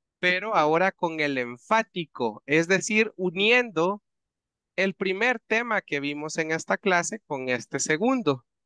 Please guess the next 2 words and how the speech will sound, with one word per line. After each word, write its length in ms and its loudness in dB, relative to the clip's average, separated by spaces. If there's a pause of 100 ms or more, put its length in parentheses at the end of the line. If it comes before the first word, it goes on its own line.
(160)
¿sí? 320 0 (1300)
Ahora, 580 2